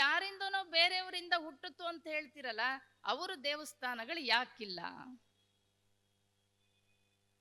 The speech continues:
ಇತಿಹಾಸ ತೆಗೆದು ನೋಡ್ರಿ ನೀವು, ಎಲ್ಲಾ ಊರುಗಳಲ್ಲೂ ಬಸವಣ್ಣನ ದೇವಸ್ಥಾನ, ಹತ್ತು ಮನೆ, ಹದಿನೈದು ಮನೆ. ನಮ್ ಭಾಗದಲ್ಲಿ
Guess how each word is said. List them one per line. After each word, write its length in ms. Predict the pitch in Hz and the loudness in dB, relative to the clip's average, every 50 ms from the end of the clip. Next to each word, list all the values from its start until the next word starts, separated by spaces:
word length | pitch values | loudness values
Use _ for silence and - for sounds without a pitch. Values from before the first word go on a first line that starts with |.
| _ _ _ _ _ _ _ _ _ _ _ _ _ _ _ _ _ _ _ _ | _ _ _ _ _ _ _ _ _ _ _ _ _ _ _ _ _ _ _ _
ಇತಿಹಾಸ 500 | 247 240 - - 339 359 349 359 349 349 349 - - | -10 -10 -6 0 2 2 2 2 0 -4 -6 -4 -4
ತೆಗೆದು 260 | 294 277 320 269 302 285 269 | -6 -6 -6 -8 -8 -6 -6
ನೋಡ್ರಿ 260 | 269 262 240 247 226 208 | -6 -6 -6 -6 -8 -8
ನೀವು, 220 | 208 190 185 208 233 285 311 - _ _ _ _ _ _ | -8 -8 -6 -6 -8 -8 -8 -12 _ _ _ _ _ _
ಎಲ್ಲಾ 420 | 208 226 269 311 349 370 392 392 403 403 392 381 370 | 6 6 6 6 6 6 8 10 10 10 8 6 0
ಊರುಗಳಲ್ಲೂ 520 | 381 392 392 359 370 370 370 381 370 381 392 359 | -6 -6 -4 0 2 2 2 4 2 2 4 4
ಬಸವಣ್ಣನ 480 | 349 330 339 349 359 359 359 349 349 339 277 311 | 2 0 2 -2 -2 2 2 2 2 2 2 2
ದೇವಸ್ಥಾನ, 440 | 311 320 320 - - - 294 277 254 254 | 2 2 0 -4 -4 -2 0 0 4 2
ಹತ್ತು 260 | 302 311 - - 370 370 370 | 2 0 0 -6 0 2 4
ಮನೆ, 140 | 381 381 381 381 | 6 8 10 8
ಹದಿನೈದು 420 | 349 311 359 359 370 370 381 359 349 339 | 8 8 6 4 4 4 4 0 0 0
ಮನೆ. 160 | 330 302 269 190 - _ _ _ _ - 254 | 2 2 0 -2 -2 _ _ _ _ 2 4
ನಮ್ 140 | 302 330 339 311 277 311 | 4 4 4 4 4 6
ಭಾಗದಲ್ಲಿ 520 | 311 339 349 339 370 359 381 359 370 381 | 6 6 6 4 2 0 2 2 4 4